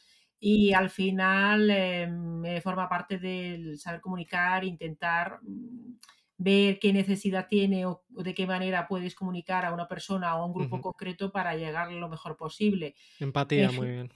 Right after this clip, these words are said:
Speaker 2: Ujú.
Speaker 1: sí, y al final también quizás no tomarnos tan en serio, <laughs> ¿no?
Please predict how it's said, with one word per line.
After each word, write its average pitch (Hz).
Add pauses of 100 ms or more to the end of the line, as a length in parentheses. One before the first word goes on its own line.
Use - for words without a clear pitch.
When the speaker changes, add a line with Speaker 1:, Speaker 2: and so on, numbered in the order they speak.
Speaker 2:
Ujú. 127
Speaker 1:
sí, 320
y 196
al 196
final 220
también 254
quizás 214
no 220
tomarnos 214
tan 196
en 185
serio, 233
<laughs> -
¿no? 208